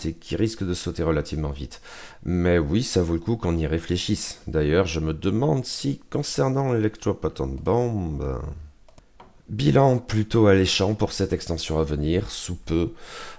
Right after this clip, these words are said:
On parlait de début juin pour les coûts et emplacements d'amélioration, semble-t-il, et la vague quatre devrait arriver dans les boutiques guère longtemps après. Euh, prisant les séparatistes, je ne saurais passer outre. Et il y a plein du matos que j'aime, et tout particulièrement dans cette faction.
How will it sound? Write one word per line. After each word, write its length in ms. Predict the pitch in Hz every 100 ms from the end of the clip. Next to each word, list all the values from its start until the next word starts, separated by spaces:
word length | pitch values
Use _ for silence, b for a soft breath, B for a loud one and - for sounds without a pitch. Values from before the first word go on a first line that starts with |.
| -
On 120 | 87
parlait 280 | 98 92 92
de 120 | 90
début 300 | 85 85 87
juin 220 | 80 90
pour 140 | 85
les 100 | 82
coûts 200 | 80 90
et 80 | 87
emplacements 400 | 80 78 80 -
d'amélioration, 640 | 80 78 76 78 80 - 95
semble-t-il, 640 | - 85 82 - 101 101
et 60 | 87
la 100 | 82
vague 240 | 80 -
quatre 300 | 90 82 -
devrait 300 | 80 73 76
arriver 280 | 71 76 82
dans 100 | 78
les 120 | 73
boutiques 320 | 67 71 82
guère 180 | 80 73
longtemps 280 | 71 71 73
après. 420 | 69 - 78 - B B B B B B B -
Euh, 260 | 101 101 104
prisant 540 | - 113 110 113 107
les 120 | 101
séparatistes, 840 | 95 101 - 98 98 110 113 - 98
je 180 | 87
ne 120 | 87 85
saurais 340 | - 85 82
passer 300 | 76 69 -
outre. 260 | 57 64 - -
Et 100 | 71
il 120 | 87
y 100 | 82
a 260 | 87 82 - -
plein 240 | - 110 117
du 160 | 95
matos 400 | 95 87 80 82
que 140 | - 87
j'aime, 360 | 73 78 92
et 100 | 80
tout 120 | 80 92
particulièrement 600 | 80 78 73 69 73 73
dans 80 |
cette 180 | 71 -
faction. 480 | - 69 - 92 95